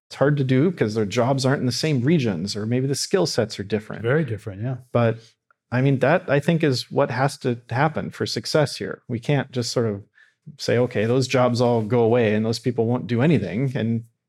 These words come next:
Speaker 1: but the other problem is we need huge amounts of jobs to do these new things.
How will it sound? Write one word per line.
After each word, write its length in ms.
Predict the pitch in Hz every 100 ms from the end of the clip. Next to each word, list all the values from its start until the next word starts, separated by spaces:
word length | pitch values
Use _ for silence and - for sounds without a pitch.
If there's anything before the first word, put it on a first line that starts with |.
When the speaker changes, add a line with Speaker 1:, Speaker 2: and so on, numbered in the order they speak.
| _ _ -
Speaker 1:
but 260 | 104 -
the 120 | 120
other 140 | 143 -
problem 400 | - 113 139 127
is 160 | 123
we 80 | 131
need 200 | 139 156
huge 380 | - - 190 202
amounts 300 | 175 196 190
of 60 | 170
jobs 360 | 180 185 170
to 100 | -
do 140 | 175 190
these 200 | 196 160
new 140 | 226
things. 400 | - - -